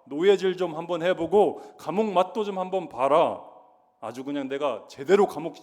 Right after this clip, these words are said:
구경시켜줄 테니까." 복수에 불타서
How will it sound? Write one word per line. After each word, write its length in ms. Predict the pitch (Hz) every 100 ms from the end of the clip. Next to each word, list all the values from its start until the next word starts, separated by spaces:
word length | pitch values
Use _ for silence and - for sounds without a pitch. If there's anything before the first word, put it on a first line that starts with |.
| - _
구경시켜줄 640 | 127 143 127 - 147 123
테니까." 560 | 135 110 95 101 98 92 _ _ _ _ _ _ _ _ _ _ _ _ _ _ _
복수에 440 | 131 - 139 123
불타서 680 | 123 117 120 104 104 92